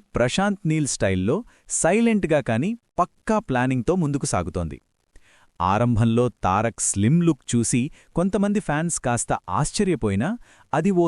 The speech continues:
సాధారణ లుక్ కాదు, స్టార్మ్ ముందు నిశ్శబ్దం అని ఇప్పుడు అర్థమవుతోంది. నెమ్మదిగా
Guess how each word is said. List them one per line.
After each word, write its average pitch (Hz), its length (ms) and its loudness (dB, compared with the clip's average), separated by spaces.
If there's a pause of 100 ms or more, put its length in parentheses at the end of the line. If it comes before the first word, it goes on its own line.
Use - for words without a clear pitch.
సాధారణ 135 640 -2
లుక్ 113 280 0
కాదు, 80 240 -4 (440)
స్టార్మ్ 151 580 0
ముందు 131 300 0 (100)
నిశ్శబ్దం 120 680 0 (220)
అని 190 160 2
ఇప్పుడు 175 280 0
అర్థమవుతోంది. 95 640 0 (640)
నెమ్మదిగా 208 600 2